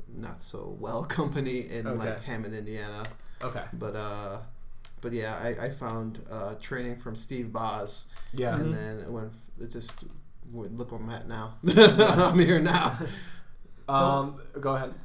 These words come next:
Speaker 3: Yeah, what, what, so what takes you from, like, 'cause everybody starts at some point. Like, what was something that, like, what was your first, or what is your first memory of, of wrestling? And it's like, "Okay, this is the shit I like." And when did you say, like, "I wanna do this"?
Speaker 2: Yeah.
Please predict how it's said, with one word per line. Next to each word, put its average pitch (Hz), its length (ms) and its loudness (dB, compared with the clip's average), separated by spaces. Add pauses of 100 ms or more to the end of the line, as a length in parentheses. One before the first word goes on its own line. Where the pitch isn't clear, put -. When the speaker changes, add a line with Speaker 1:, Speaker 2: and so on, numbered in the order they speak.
Speaker 3:
Yeah, 196 260 4
what, 175 520 -2
what, 185 260 -2 (140)
so 180 180 -4
what 196 220 0
takes 190 260 -2
you 180 100 -4
from, 135 280 -4
like, 131 300 -6
'cause 190 180 -6
everybody 233 320 4
starts 156 300 -2
at 123 100 -8
some 131 240 -4
point. 120 240 -8
Like, 120 220 -8
what 156 200 -4
was 151 220 -4
something 143 380 -4
that, 113 100 -8
like, 131 100 -8
what 170 160 -2
was 170 140 -6
your 143 100 -2
first, 131 580 -6 (420)
or 147 120 2
what 160 200 4
is 175 180 -2
your 139 80 -2
first 135 300 -6
memory 123 560 -6 (520)
of, 127 280 -6
of 127 180 -6
wrestling? 131 480 -4
And 120 80 -6
it's 120 100 -6
like, 123 160 -8
"Okay, 127 280 -8
this 127 160 -8
is - 60 -12
the 120 100 -10
shit 120 180 -8
I 117 80 -2
like." 113 420 -8
And 131 140 -6
when 127 140 -6
did 120 100 -10
you 120 80 -8
say, 120 340 -4
like, 110 180 -6 (100)
"I 131 80 -6
wanna 127 240 -6
do 117 160 -8
this"? 110 500 -6 (460)
Speaker 2:
Yeah. 113 240 -4